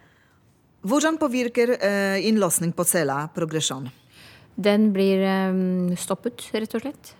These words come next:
Speaker 2: ved at man, man mister motivasjonen til alt.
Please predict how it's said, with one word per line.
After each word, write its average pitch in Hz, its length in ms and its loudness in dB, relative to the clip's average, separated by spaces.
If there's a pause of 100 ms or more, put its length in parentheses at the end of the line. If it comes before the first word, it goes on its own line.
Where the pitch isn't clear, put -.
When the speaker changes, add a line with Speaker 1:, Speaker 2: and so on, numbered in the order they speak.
(180)
Speaker 2:
ved 214 260 0
at 202 160 -2
man, 202 360 2 (200)
man 220 140 4
mister 226 240 2
motivasjonen 196 720 0
til 202 100 -2
alt. - 520 -6